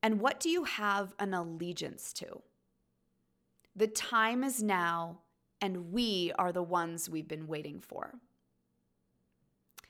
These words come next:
What you seek is seeking you. Rumi. I love you dearly. Till next time, hold your loved ones dear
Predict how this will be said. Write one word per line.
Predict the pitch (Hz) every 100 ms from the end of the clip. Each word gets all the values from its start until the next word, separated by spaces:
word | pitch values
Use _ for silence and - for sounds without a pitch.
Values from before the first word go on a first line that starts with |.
| _ _ _
What | 180 196 247 -
you | 240 262 311
seek | - - 220 208 208 - _ _ _ _ -
is | 185
seeking | - 190 180 190 180
you. | 170 160 - - _ _ _ _ _ _ _
Rumi. | 185 185 170 160 - _ _ _ _ _ _ _ _ - -
I | 214
love | 208 202
you | 233 285
dearly. | 208 180 165 170 254 - _ _ _ _ _ _
Till | - 277
next | 262 185 - -
time, | - 202 220 277 277 _ _ _ _ _ _ _ -
hold | - - 269 254 269 233
your | 320
loved | 226 196 196
ones | 202 208 202 202
dear | 156 165 175 202 214